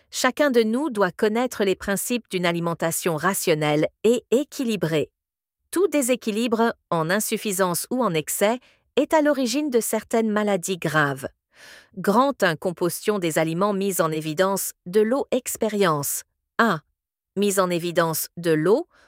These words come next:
on chauffe un morceau de pain dans un tube à essai pendant quelques minutes. Résultat, on voit apparaître des vapeurs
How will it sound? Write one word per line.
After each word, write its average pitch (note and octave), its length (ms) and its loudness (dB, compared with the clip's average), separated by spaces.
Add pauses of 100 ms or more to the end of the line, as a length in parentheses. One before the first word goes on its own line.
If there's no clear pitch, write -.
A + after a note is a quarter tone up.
(180)
on A#3 120 0
chauffe - 320 -2
un A#3 80 2
morceau G#3+ 320 -2
de G3+ 120 0
pain D4+ 260 -2
dans G#3+ 220 0
un F3+ 120 0
tube D4+ 260 -4
à G3+ 140 2
essai G#3+ 420 0
pendant G#3 420 0
quelques C#4 300 -2
minutes. G#3 640 -2 (520)
Résultat, F#3+ 640 0 (360)
on A3 100 0
voit D#4+ 260 0
apparaître A3+ 580 0
des F#3+ 180 0
vapeurs F#3 600 2